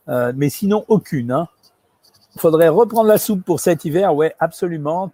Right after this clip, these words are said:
Tu le dis à Evelyne et, euh, il n'y a pas de problème pour faire des recettes de soupe. Il y en avait plein sur le programme.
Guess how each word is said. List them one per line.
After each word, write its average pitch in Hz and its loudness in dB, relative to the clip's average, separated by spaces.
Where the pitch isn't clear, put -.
Tu - -12
le 143 -10
dis 147 -6
à 160 0
Evelyne 151 -6
et, 170 -2
euh, 120 0
il 120 -4
n'y 131 0
a 135 0
pas 160 0
de 139 -6
problème 156 0
pour 135 -8
faire 160 0
des 135 -4
recettes 127 -6
de 120 -4
soupe. 175 -8
Il - -20
y 127 -10
en 127 -10
avait 127 -2
plein 156 -6
sur 143 -10
le 120 -8
programme. 104 -8